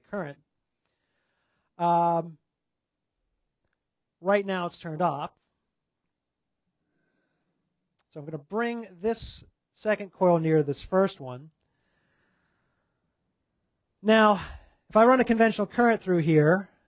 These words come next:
and I'm not sure what the direction is, I think the conventional current, the way it's hooked up, would run that way. Uh, this also is gonna create a magnetic field, right? So if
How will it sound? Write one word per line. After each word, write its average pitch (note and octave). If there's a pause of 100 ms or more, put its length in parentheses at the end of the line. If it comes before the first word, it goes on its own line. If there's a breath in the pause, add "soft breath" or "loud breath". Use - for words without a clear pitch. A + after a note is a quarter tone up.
(140)
and D#3
I'm D#3+
not E3+
sure D#3+
what D3+
the C#3+
direction C#3
is, B2+
I C3+
think D3 (100)
the C3 (680)
conventional C#3
current, C#3
the C3
way C3+
it's B2+
hooked C#3
up, C3+
would C3
run B2+ (320)
that D#3+
way. C3 (1800)
Uh, E3 (1400)
this A#3+
also A#3+
is F3
gonna F3
create D#3+
a -
magnetic C#3+
field, C3+ (140)
right? C#3+
So -
if C3+